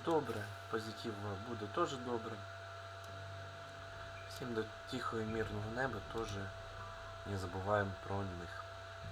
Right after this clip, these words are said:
Так. На цьому вже паузу. Та й і все на сьогодні.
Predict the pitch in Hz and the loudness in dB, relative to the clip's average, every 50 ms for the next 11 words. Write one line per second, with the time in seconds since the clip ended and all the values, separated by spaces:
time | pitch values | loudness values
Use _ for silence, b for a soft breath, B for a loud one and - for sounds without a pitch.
0 | - - B B B B B B B - - - 107 98 - - - - - - | -4 -4 B B B B B B B 0 4 4 4 4 2 -2 -8 -8 -8 -8
1 | - - - - - - - - - - - 117 - - - 127 120 110 104 101 | -8 -8 -8 -8 -8 -8 -8 -8 -4 -2 -2 -2 0 0 0 0 0 0 2 2
2 | 104 104 98 98 - - - - 180 185 180 180 175 170 160 156 156 160 160 160 | 2 2 2 0 -2 -4 2 4 6 6 6 4 2 0 -4 -4 -4 -4 -4 -4
3 | - - - - - - - - - - - - - - - - - 107 117 120 | -4 -6 -8 -8 -8 -8 -8 -8 -8 -8 -8 -8 -8 -8 -4 0 2 4 4 2
4 | 113 - - - 107 101 - - - - - 95 87 - - - - - - - | 0 -4 -6 -6 -4 -4 -4 -4 0 4 4 4 4 2 -4 -10 -10 -10 -10 -10
5 | - - - - 95 - - - 131 170 190 190 190 | -8 -8 -6 -6 -6 -4 -2 2 4 4 4 4 0